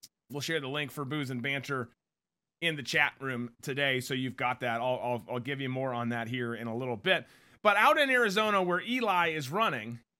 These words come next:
and again, gonna win his race, there's obviously a very prominent gubernatorial race going on. You've got Katie Hobbs and you've got Kari Lake, who we've talked about a great deal.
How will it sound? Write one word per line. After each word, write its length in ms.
and 340
again, 380
gonna 220
win 600
his 280
race, 480
there's 220
obviously 500
a 120
very 540
prominent 680
gubernatorial 600
race 200
going 300
on. 120
You've 120
got 220
Katie 280
Hobbs 640
and 300
you've 240
got 340
Kari 320
Lake, 280
who 100
we've 220
talked 300
about 280
a 40
great 340
deal. 340